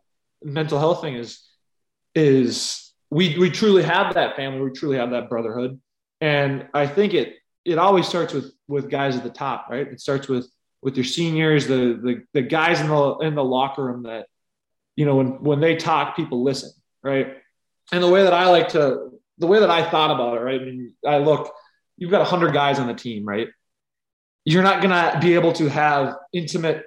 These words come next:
close personal relationships with all hundred. So when I started, like, and I was like, "I'm gonna be intentional about, you know, meeting up, talking to, building a relationship with younger guys." I was like, "Okay, let, I'm gonna start with five,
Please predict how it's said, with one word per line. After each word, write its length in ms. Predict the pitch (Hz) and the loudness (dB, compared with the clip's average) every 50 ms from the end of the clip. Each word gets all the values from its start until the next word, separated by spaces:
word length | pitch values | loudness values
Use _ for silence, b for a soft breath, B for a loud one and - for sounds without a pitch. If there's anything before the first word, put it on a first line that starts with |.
| _ _ - | _ _ -4
close 320 | - 180 165 151 - - | -2 0 0 -2 -4 -6
personal 380 | 175 160 151 156 160 147 143 135 | -8 -8 -6 -6 -6 -6 -4 -2
relationships 560 | 135 135 135 131 127 127 123 - - - - | 0 0 0 -2 -4 -6 -12 -16 -16 -18 -20
with 100 | 113 - - | -18 -10 -4
all 220 | 123 127 120 104 | -4 -2 -2 -4
hundred. 240 | - 101 90 - - _ _ _ _ _ _ _ _ _ _ _ _ _ _ _ _ _ | -6 -8 -14 -16 -20 _ _ _ _ _ _ _ _ _ _ _ _ _ _ _ _ _
So 180 | - - 190 180 | -4 0 2 4
when 100 | 170 170 | 4 4
I 140 | 190 214 220 | 4 2 2
started, 800 | 214 - - 202 196 208 196 185 165 156 143 139 135 123 - - | 2 2 2 4 6 6 6 6 4 2 0 -2 -8 -10 -10 -8
like, 280 | 156 147 135 127 - - | -6 -6 -6 -6 -6 -6
and 140 | 156 160 160 | -6 -4 -2
I 40 | 160 | -2
was 120 | 156 139 | -2 -2
like, 160 | 156 147 131 - | -2 -4 -2 -2
"I'm 160 | 139 160 196 | -4 -4 -2
gonna 160 | 214 208 202 | -2 -4 -2
be 100 | 190 190 | -2 -2
intentional 580 | 180 160 151 - 170 160 151 - 156 151 135 123 | -4 -6 -8 -10 -12 -12 -12 -12 -12 -10 -10 -6
about, 340 | 123 123 120 120 113 - _ _ _ _ _ _ _ _ _ _ _ _ _ _ _ | -6 -4 -4 -4 -6 -8 _ _ _ _ _ _ _ _ _ _ _ _ _ _ _
you 140 | - 147 147 | -10 -8 -4
know, 480 | 131 127 127 123 113 110 - - - _ _ _ _ _ _ _ _ _ _ _ _ _ _ _ _ _ _ _ _ _ - | -2 0 0 0 0 -2 -8 -14 -20 _ _ _ _ _ _ _ _ _ _ _ _ _ _ _ _ _ _ _ _ _ -10
meeting 340 | 143 143 160 165 160 156 | -6 -4 -2 0 0 2
up, 300 | 151 151 151 - - - | 2 2 0 0 -4 -8
talking 380 | - - 151 147 147 - 160 143 | -6 -4 -2 -2 -2 -4 -6 -6
to, 100 | 143 143 | -4 -4
building 300 | 135 151 147 143 139 143 | -2 -2 -2 -2 -2 -4
a 40 | 139 | -4
relationship 500 | 139 131 131 131 131 131 131 - 139 - | -4 -4 -4 -4 -4 -6 -10 -14 -14 -14
with 100 | 127 123 | -12 -12
younger 280 | 123 127 127 123 120 113 | -10 -8 -8 -6 -6 -4
guys." 260 | 117 110 95 76 - - _ _ _ _ _ _ _ _ _ _ _ _ _ - | -4 -6 -6 -8 -10 -14 _ _ _ _ _ _ _ _ _ _ _ _ _ 0
I 40 | 151 | 2
was 40 | |
like, 160 | 160 160 151 156 | 2 2 2 2
"Okay, 360 | - 185 151 139 131 - - - - _ _ - | 2 2 2 2 0 -2 -6 -12 -16 _ _ 2
let, 240 | 175 196 196 - | 4 4 4 4
I'm 120 | - 185 202 | 2 2 2
gonna 120 | 233 214 | 4 2
start 280 | - - 220 214 175 160 | 2 4 2 4 4 2
with 80 | 147 | 0
five, 380 | - - 143 123 92 69 - | -2 -2 -4 -4 -4 -6 -8